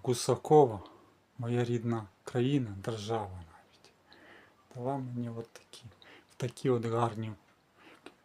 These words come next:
як говориться, условия. Кімната, де три і три квадратних метри, де я, кіт та жінки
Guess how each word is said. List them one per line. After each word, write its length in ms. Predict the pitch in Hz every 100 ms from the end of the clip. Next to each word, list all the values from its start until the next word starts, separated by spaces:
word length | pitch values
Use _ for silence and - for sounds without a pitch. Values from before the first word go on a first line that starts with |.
| - - -
як 140 | 110
говориться, 840 | 113 113 120 113 110 - - 104 90 - _ _ _ _ _ _ _ _ _ _ 131
условия. 680 | - 127 110 95 92 85 - _ _ _ _ _ _
Кімната, 600 | 135 123 160 170 - 101 -
де 180 | 120 117
три 220 | - 156
і 60 | 147
три 220 | - 143
квадратних 600 | 127 123 117 117 - 120 -
метри, 340 | 113 98 - - _ _ - - - _ _ 131
де 160 | 117
я, 360 | 113 135 156 147 - _
кіт 240 | - 143 -
та 180 | 123 113
жінки 380 | 113 110 95